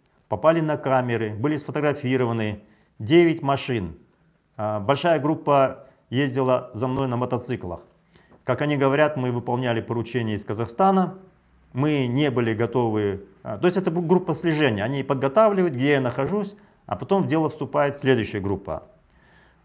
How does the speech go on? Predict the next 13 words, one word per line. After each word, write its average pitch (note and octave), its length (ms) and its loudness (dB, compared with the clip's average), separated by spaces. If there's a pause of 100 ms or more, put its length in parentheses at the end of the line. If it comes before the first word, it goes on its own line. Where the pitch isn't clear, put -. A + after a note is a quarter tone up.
(120)
Вот, G3+ 320 10
и F3 80 6
здесь, F3+ 540 2
а, D3 480 8
ещё F3 240 0
случайно F#3 560 2
раскрылась D3+ 520 0
следующая C3 420 -2
группа. F#3 280 4
Одиннадцать D3+ 320 0
человек C3+ 300 0
было G#2+ 240 0
арестовано. G3 720 0